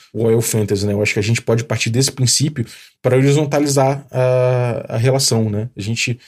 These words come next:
vê que o mestre, ele, em vez dele ficar pautando muita coisa, ele pauta uma estrutura da qual,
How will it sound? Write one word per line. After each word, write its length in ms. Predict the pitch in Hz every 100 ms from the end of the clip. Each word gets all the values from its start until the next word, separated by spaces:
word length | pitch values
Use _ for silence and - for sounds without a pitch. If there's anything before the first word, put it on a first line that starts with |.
| - _
vê 120 | 110
que 80 | 110
o 60 | 131
mestre, 520 | 117 135 165 - 160
ele, 320 | 139 131 127
em 40 | 127
vez 180 | 123
dele 140 | 120 120
ficar 180 | - -
pautando 760 | - 139 117 - 139 120 110 -
muita 360 | 131 143 156
coisa, 340 | 123 165 196 151
ele 80 | 143
pauta 300 | 156 156 165
uma 60 |
estrutura 640 | 143 156 139 156 202 220 220
da 100 | 170
qual, 360 | 165 151 151